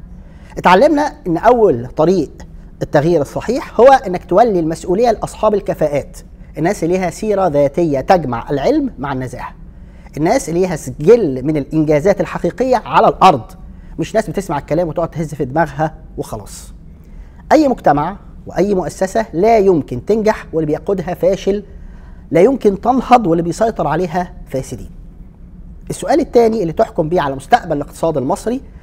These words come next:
هل هناك تغيير حقيقي في هيكل الاقتصاد؟ يعني الاتفاقات اللي بتتعمل دي،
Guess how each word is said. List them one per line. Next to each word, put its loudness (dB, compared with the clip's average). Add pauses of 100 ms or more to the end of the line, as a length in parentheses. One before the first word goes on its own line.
(260)
هل 6
هناك -2
تغيير -2
حقيقي -2
في -10
هيكل -2
الاقتصاد؟ -4 (800)
يعني 4 (300)
الاتفاقات 0
اللي 0
بتتعمل -2
دي، -12